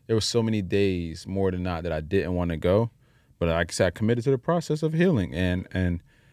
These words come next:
I'm encouraging people to commit to the process of, of healing, whatever that looks like for you. Like, just commit to the work.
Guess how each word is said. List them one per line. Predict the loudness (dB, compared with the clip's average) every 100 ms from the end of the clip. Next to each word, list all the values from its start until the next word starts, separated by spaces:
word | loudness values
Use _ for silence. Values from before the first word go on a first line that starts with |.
| _
I'm | 0
encouraging | 2 4 6 6 4 0
people | 0 -2 -4
to | -4 -2 -2 -2
commit | -4 -4 -2
to | -2
the |
process | -2 -2 -2 -4 -6
of, | -8 -8 -8
of | -6 -6
healing, | -8 -4 -4 -6 -12 -12 -16 _
whatever | 4 4 6
that | 2
looks | 2 0
like | -4 -2
for | 0
you. | 0
Like, | 0 -2
just | -4 -6
commit | -2 -2
to | -2
the | -4
work. | 0 0 -2